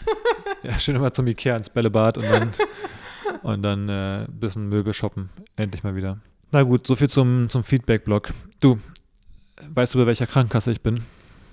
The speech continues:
Speaker 1: Was? Äh, Techniker?
Speaker 2: Richtig. Hast du gesehen,
Speaker 1: Ach so. Oh,
Speaker 2: was die
Speaker 1: ja.
Speaker 2: gemacht haben diese Woche?
Speaker 1: Ähm, ich hab's nicht ganz mitverfolgt, tatsächlich.
Speaker 2: Ja, ich weiß gar nicht, ob's so viel, oh, der Post ist weg.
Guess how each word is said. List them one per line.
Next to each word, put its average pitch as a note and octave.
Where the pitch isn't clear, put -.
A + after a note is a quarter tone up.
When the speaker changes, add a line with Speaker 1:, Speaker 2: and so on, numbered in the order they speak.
Speaker 1:
Was? G#3+
Äh, F#3
Techniker? A#3
Speaker 2:
Richtig. -
Hast -
du -
gesehen, A#2
Speaker 1:
Ach B2+
so. G3+
Oh, G3+
Speaker 2:
was A#2
die C3+
Speaker 1:
ja. A#2+
Speaker 2:
gemacht A#2
haben A2
diese G#2
Woche? A#2
Speaker 1:
Ähm, A3
ich A3+
hab's -
nicht B3+
ganz A3+
mitverfolgt, G#3
tatsächlich. -
Speaker 2:
Ja, G#2+
ich G#2+
weiß A2+
gar A#2
nicht, A2
ob's -
so G#2+
viel, A2
oh, C#3+
der B2+
Post C#3
ist A#2+
weg. C3+